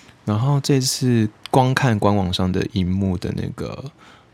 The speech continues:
呃，照片啊，这次的粉红色是真的蛮美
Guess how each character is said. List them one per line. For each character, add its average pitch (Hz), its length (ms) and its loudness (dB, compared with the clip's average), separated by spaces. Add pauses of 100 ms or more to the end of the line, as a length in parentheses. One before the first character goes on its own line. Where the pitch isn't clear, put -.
(340)
呃， - 440 -6
照 98 220 0
片 - 340 -2
啊， - 200 -12
这 - 140 0
次 165 140 -2
的 107 100 -4
粉 92 200 -6
红 85 180 -4
色 104 200 -2
是 95 160 -2
真 92 160 -2
的 87 180 -2
蛮 82 200 -2
美 90 240 -2